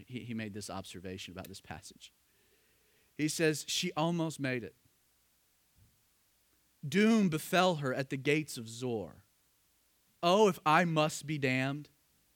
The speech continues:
let it be with the masses of the ungodly, having always been one of them.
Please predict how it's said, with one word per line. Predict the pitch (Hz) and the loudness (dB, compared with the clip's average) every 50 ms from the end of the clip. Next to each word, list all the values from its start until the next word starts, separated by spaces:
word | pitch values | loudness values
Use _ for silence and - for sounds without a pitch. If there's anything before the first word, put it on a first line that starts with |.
| _ _ _ _ _ | _ _ _ _ _
let | 151 170 175 | 0 0 0
it | 175 143 | 0 0
be | 139 151 151 | 0 0 0
with | 143 135 - | 0 0 -2
the | 123 | -2
masses | 123 131 135 143 139 147 143 - - 147 135 127 139 | -2 0 2 2 2 2 0 0 -2 -4 -6 -6 -6
of | - 131 127 120 | -6 -6 -6 -2
the | 127 123 | -2 -2
ungodly, | 113 113 113 110 123 113 117 120 110 113 113 110 113 113 - _ _ | -2 -2 -4 -2 -2 0 0 0 -2 -4 -6 -6 -6 -8 -12 _ _
having | - 185 175 175 185 175 185 - - | 2 2 4 4 2 0 0 0 4
always | 170 185 220 208 175 143 139 131 123 113 | 8 10 10 10 10 8 6 4 0 0
been | 123 156 165 147 | 0 0 2 2
one | 135 135 147 151 | 2 2 2 2
of | 127 110 98 101 | 0 -4 -6 -8
them. | 98 95 98 104 | -8 -8 -8 -10